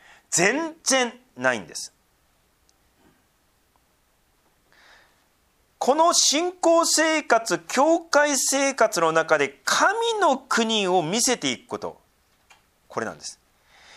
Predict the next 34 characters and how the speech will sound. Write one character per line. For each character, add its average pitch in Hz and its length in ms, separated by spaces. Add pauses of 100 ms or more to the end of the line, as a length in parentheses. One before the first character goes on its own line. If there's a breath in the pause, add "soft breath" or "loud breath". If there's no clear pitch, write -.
(180 soft breath)
聖 339 300
書 277 160
に 208 140
掲 214 160
示 208 160
さ 202 140
れ 196 100
て 190 180
い 180 40
る 170 100
こ 175 100
の 156 100
神 330 440
が 262 280
生 254 140
き - 100
て 233 200
お 202 100
ら 196 100
れ、 165 140
救 - 300
っ 247 40
て 226 280
く 226 140
だ 220 120
さ 202 160
り、 175 320 (320 loud breath)
そ - 260
の 330 180
福 - 340
音 269 320
の 247 100
中 240 300
に 160 140